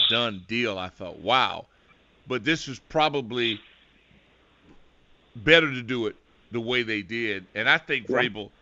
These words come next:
Speaker 1: is a hell of a coach.
Speaker 2: I do
Speaker 1: uh,
Speaker 2: too.
Speaker 1: because he turned water into wine 'cause he really didn't have the quarterback I know that he wanted. What's your take on him? Do you like him?
Speaker 2: So, Brett, Brett, yes, I do.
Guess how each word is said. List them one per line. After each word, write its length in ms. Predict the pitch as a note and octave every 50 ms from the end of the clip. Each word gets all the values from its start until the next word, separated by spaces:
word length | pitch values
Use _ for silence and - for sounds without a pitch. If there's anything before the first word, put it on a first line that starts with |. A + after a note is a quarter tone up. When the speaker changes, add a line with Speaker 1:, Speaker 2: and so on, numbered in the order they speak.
| _ _ _ _ _ _ _ _ _ _ _ -
Speaker 1:
is 180 | B2 A#2+ G2+ G#2+
a 80 | G2
hell 420 | F#2 F2+ - - - E3 F3 E3 D3+
of 100 | B2+ G#2+
a 60 | G#2+
coach. 580 | - - - A#2+ G2+ E2+ - - - - - - _ _ _ _ _ _ _ _ _ _ _ _ _ - -
Speaker 2:
I 80 | F3
do 80 | G3 G#3
Speaker 1:
uh, 120 | A3+ A3 A3
Speaker 2:
too. 220 | F#3+ C3+ - -
Speaker 1:
because 280 | - A2+ G2 - C3 A2
he 120 | A#2+ D3+
turned 400 | C#3+ - - E3+ D#3 C#3 C3+ B2
water 360 | A#2+ B2+ C#3 D3 D3 C3+ C3 B2
into 180 | A#2+ A2+ A2+
wine 580 | G#2+ G#2 A#2+ C3 C#3 C3 A#2 G#2 F#2 F#2+ F#2 - -
'cause 140 | - B2+
he 80 | A#2+ A#2+
really 320 | A2+ A2+ C#3+ D#3 D3 C#3
didn't 280 | B2 G#2+ C3+ C#3+ A#2+ A2+
have 360 | G#2 B2+ A#2+ A#2 A#2 G#2+ G2+ _ _ _ _ _ _ _ _ _ _ -
the 100 | A#2+ A#2
quarterback 720 | - - - E3+ F3 E3 D3 B2 A2 B2+ A#2+ A#2+ - A2+
I 60 | A#2
know 240 | B2 C3 C3+ C3 B2
that 80 | A2 G#2+
he 80 | A2
wanted. 320 | A2 A#2+ C3+ C3 A#2 G#2+ A2+
What's 180 | C#3+ D3 -
your 80 | D3 C3+
take 280 | - - C#3 B2+ - A#2
on 80 | A2
him? 80 | G2+ G2+
Do 80 | G#2 A2+
you 100 | A2+ A#2
like 220 | C3 C3+ C#3+ C#3
him? 160 | F#3 F3+ F3+ - _ _ _ _ - _ _ _ _ _ _ - - - -
Speaker 2:
So, 120 | - C#3 B2
Brett, 240 | A2 C#3 E3+ - -
Brett, 220 | A#2+ G#2+ D3 - -
yes, 180 | D#3+ E3+ D3+ -
I 80 | A#2 A#2
do. 200 | A2+ A2+ G#2+ -